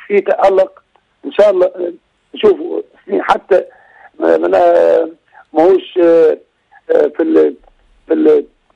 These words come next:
من، آه، في ال-، التالت على الأقل دوزيام بلاس يضمن روحه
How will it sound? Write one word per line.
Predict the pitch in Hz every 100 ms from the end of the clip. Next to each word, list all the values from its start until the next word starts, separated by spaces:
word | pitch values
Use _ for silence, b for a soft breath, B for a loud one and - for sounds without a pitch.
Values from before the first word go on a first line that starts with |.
| _ _ _ _ - 139
من، | 160
آه، | 165
في | 151 156
ال-، | 156 151 147 151 147 147 _ _ -
التالت | - - 208 165 -
على | - 185
الأقل | 180 - 190 190 - _ _ -
دوزيام | 165 143 185 165 - -
بلاس | 185 180 175 -
يضمن | 165 175 156 147
روحه | 160 170 - 156